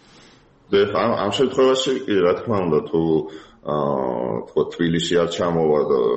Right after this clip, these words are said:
ჩავა, თქვათ, ა, ცხინვალში, ა, ან სოხუმში, რომელიც კონტროლის არ არის ხელისუფლების ქვეშ, რა თქმა უნდა, ამას პასუხისმგებელი სა-, არ იქნება დღევანდელი ხელისუფლება.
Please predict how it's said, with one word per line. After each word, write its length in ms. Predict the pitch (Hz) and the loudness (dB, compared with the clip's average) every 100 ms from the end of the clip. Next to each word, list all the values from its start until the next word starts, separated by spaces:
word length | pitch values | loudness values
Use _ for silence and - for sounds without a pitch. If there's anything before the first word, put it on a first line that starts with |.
| 52 | -4
ჩავა, 400 | - 73 71 67 | -4 0 2 2
თქვათ, 360 | - - 69 - | 0 -2 -4 -2
ა, 220 | 65 65 65 62 | -4 -2 -2 -4
ცხინვალში, 800 | - - 85 82 78 71 - 90 117 101 | -6 -2 0 2 0 -2 -2 -2 0 0
ა, 160 | 87 80 76 65 64 58 52 | 0 0 -2 -2 -4 -4 -4
ან 140 | 58 78 | -4 -2
სოხუმში, 640 | - 80 82 82 - 90 | -2 -2 -2 -4 -2 0
რომელიც 460 | 90 82 78 78 - 69 | 2 0 0 -4 -6 -10
კონტროლის 540 | - 76 - 76 65 - | -6 -6 0 0 0 -2
არ 140 | 69 | 0
არის 180 | 71 - | 0 0
ხელისუფლების 640 | 65 65 - - 76 80 | -6 -6 -6 -4 -2 -4
ქვეშ, 220 | - 92 - | -2 -4 0
რა 140 | 71 | -2
თქმა 220 | - 92 85 | -2 -2 0
უნდა, 240 | 85 98 101 - - _ | 2 2 0 -4 -18 _
ამას 280 | 80 87 80 | -4 -2 -2
პასუხისმგებელი 600 | 87 - - 92 90 98 | -4 -4 -2 0 2 0
სა-, 200 | 95 53 58 65 64 64 | -2 0 0 -2 -2 -2
არ 160 | 53 71 | -2 -2
იქნება 440 | 71 - 58 58 64 50 58 57 57 | -4 -8 -10 -4 -4 -6 -14 -16 -20
დღევანდელი 440 | 55 73 71 76 - | -2 0 2 0 0
ხელისუფლება. 680 | 80 78 82 - 82 82 | -4 -4 -8 -2 0 2